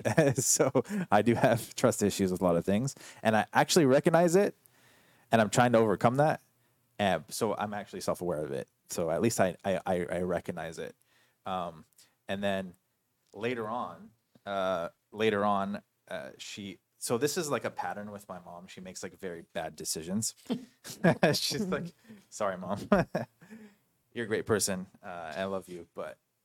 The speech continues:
she makes very bad decisions." So I was twenty-eight years old. I was dating my now wife, and, uh, my wife, I was living with my parents still. So she, my wife was like, "Why are you living with your parents? Like, it doesn't make sense. Like, are you a loser? Like, why,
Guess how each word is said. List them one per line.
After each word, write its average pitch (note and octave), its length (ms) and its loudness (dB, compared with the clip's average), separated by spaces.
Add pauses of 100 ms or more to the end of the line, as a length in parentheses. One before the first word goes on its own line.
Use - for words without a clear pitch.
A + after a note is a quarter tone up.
(140)
she - 180 -10
makes G2+ 200 -8
very G2+ 140 -2
bad F#2+ 200 -6
decisions." F#2+ 440 -12
So F#2 320 -8 (1400)
I G2 120 4
was F#2 180 2
twenty-eight B2+ 380 0
years A2 180 0
old. G2 320 2
I G2 80 0
was F2+ 140 0
dating G2+ 240 4
my F#2+ 160 4
now F#2+ 180 4
wife, F2+ 440 2 (920)
and, F#2 340 2
uh, E2+ 260 2 (300)
my G2+ 120 2
wife, G#2+ 240 4
I G2+ 60 8
was G2+ 120 2
living A#2 200 4
with G2 100 4
my F2 100 0
parents - 300 -12
still. - 200 -20 (320)
So F2+ 80 -16
she, F#2 200 -10
my F2 160 -6
wife F2 200 -2
was E2 140 -4
like, - 300 -10
"Why F#2 160 4
are F#2+ 60 4
you G2 180 2
living F#2+ 240 4
with F2 100 -4
your - 80 -6
parents? E2 640 -8
Like, D#2 160 -10
it - 60 -20
doesn't E2 260 -10
make D#2 140 -20
sense. - 320 -18
Like, C#2 100 -18 (380)
are F2+ 80 -8
you F2+ 160 0
a - 20 0
loser? G2+ 380 2
Like, F2 200 0
why, G2+ 140 4